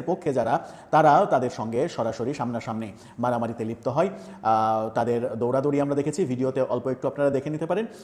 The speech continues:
আহ, সেই দৌড়াদৌড়ির মা-, আহ, ঘটনার কারণে,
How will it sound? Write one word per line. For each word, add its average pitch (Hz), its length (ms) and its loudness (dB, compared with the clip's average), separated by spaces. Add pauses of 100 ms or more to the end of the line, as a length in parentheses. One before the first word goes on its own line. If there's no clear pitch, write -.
(140)
আহ, 127 280 6
সেই 139 280 2
দৌড়াদৌড়ির 139 560 2
মা-, 123 420 2
আহ, 123 320 0
ঘটনার 135 440 0
কারণে, 151 380 0